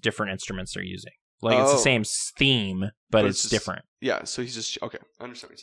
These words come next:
Speaker 2: saying. Sorry.
Speaker 1: Yeah, yeah.
Speaker 2: Okay. Um, yeah, no, Spotify has its huge limitations to it.
Speaker 1: Mm-hmm.
Speaker 2: Like, you should go
Speaker 1: Um,
Speaker 2: to the iTunes store.
Speaker 1: I'm trying to just look through some. Oh, okay.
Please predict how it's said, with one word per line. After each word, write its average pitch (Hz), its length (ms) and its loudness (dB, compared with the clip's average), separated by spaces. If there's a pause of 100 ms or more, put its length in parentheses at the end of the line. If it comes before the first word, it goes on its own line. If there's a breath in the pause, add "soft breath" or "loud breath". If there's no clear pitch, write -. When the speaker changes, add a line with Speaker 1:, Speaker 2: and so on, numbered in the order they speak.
Speaker 2:
saying. - 40 -20 (140)
Sorry. - 220 -20 (440)
Speaker 1:
Yeah, 107 140 -4 (260)
yeah. - 80 -12 (140)
Speaker 2:
Okay. 151 220 2 (400)
Um, 143 440 6
yeah, 135 260 6
no, 135 260 2
Spotify 123 1080 2 (400)
has 117 340 -4
its - 240 -8
huge 120 300 -8
limitations - 600 -10
to - 120 -10
it. - 100 -14 (760)
Speaker 1:
Mm-hmm. 110 320 -8 (340)
Speaker 2:
Like, 120 160 -4
you 120 80 -6
should 110 220 -8
go 117 60 4
Speaker 1:
Um, 135 880 6
Speaker 2:
to - 60 -12
the - 60 -8
iTunes - 280 -12
store. - 260 -18
Speaker 1:
I'm 139 140 2
trying 214 360 6
to 131 80 -4
just 143 240 -2
look 135 160 4
through 123 280 4
some. 117 280 0
Oh, 143 180 10
okay. 98 280 0